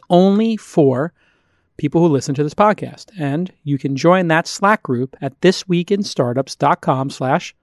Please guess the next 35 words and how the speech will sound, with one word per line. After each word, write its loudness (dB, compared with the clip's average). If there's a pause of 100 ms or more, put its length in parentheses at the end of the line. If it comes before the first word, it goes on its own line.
(120)
slack. -2 (680)
And 0
there's 2
fun 4
stuff 2
you 0
can 0
do 0
there. -4 (140)
Like, -6
you -4
can -4
go 2
into 0
the 4
books 0
group, 0
and -4
we -2
have 0
a 2
book 2
club. -4 (400)
You -10
can -2
go 4
into 2
growth. 4
You -10
can -6
go 0
into 0
Australia 2
or -2
London. 2